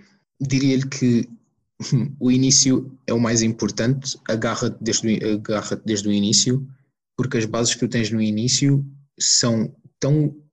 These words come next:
tão importantes para o que depois vai seguir que até é difícil ter uma noção. Então acho que era isso que, que, acho que era isso que eu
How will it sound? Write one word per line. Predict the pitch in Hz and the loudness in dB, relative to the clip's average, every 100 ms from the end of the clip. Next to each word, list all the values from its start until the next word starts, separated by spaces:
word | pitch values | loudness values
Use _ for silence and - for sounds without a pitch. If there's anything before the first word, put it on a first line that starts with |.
| _ _ _ - | _ _ _ -6
tão | 151 175 | -2 2
importantes | 165 156 139 - 127 120 - - - _ _ | 2 2 -2 -2 0 0 0 -6 -6 _ _
para | 131 127 | -2 -2
o | 127 | -4
que | - | -14
depois | _ 131 120 | _ -2 0
vai | 123 | 2
seguir | - - 110 120 151 - _ _ _ _ _ _ _ | 4 4 4 2 0 -4 _ _ _ _ _ _ _
que | 127 | -4
até | 127 | -2
é | |
difícil | 123 - 123 | -2 -2 -4
ter | - 113 | -2 -2
uma | 113 | 0
noção. | 110 - 104 98 - _ _ _ | 0 0 0 -4 -10 _ _ _
Então | 107 104 113 | -6 -4 -2
acho | 107 | -4
que | - | -2
era | 110 | 0
isso | 104 | 0
que, | - 104 - | 0 -2 -2
que, | - - | -8 -6
acho | 117 - | -6 -4
que | 110 | -2
era | 113 | 0
isso | 107 - | 0 -2
que | - | -2
eu | 113 104 101 104 | -2 -2 -4 -10